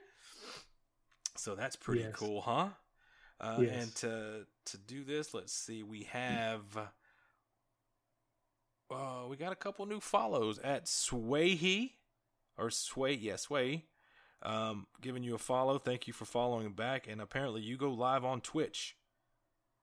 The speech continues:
Speaker 1: which is cool. Um, I like supporting the folks on the Twitch.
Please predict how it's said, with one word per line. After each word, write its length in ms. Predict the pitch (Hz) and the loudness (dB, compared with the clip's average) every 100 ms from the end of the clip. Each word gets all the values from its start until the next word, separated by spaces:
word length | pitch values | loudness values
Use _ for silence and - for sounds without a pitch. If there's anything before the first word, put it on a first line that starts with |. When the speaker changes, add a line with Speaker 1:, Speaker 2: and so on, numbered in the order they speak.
| _ - | _ -12
Speaker 1:
which 240 | 104 - | -10 -6
is 200 | 101 92 - | -6 -6 -8
cool. 420 | - 104 135 131 _ _ - | -4 -2 -2 -8 _ _ -4
Um, 280 | 104 98 87 | -2 -2 0
I 80 | 104 | 0
like 240 | 110 - | 0 -2
supporting 480 | - 95 110 107 107 | -6 -4 0 0 0
the 80 | 101 | 0
folks 340 | - 104 - | 4 2 2
on 200 | 104 101 | -2 -2
the 80 | 95 | -4
Twitch. 440 | - 123 - - | 0 0 0 -6